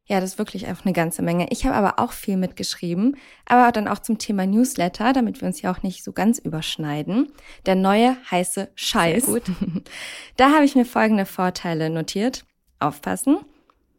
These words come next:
Speaker 1: Spitze Zielgruppe, direkte Erreichung des Publikums, organische Content-Einbettung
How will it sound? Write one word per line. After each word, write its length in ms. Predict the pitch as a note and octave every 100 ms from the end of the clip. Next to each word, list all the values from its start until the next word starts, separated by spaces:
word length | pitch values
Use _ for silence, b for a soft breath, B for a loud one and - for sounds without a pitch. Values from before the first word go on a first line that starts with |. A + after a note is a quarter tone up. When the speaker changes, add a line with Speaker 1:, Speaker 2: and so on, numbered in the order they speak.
| _ _ _ _
Speaker 1:
Spitze 520 | - - - C#4+ - F4+
Zielgruppe, 760 | - F#3+ F3+ F3+ F3+ G3+ C#4+ - _ _ b b b -
direkte 400 | G3+ B3 - -
Erreichung 560 | G3+ G3 A3 - A#3+
des 160 | G3 -
Publikums, 1080 | - E4 - F#3 - F3 F3 C#4+ - - _ _ _ _ _ _ _ _ _ -
organische 560 | G3+ G3+ G#3+ C#4+ D4
Content-Einbettung 1300 | B3+ - C4+ C#4 F3 - - E3 D#3+ E3 - A#3+ F#4+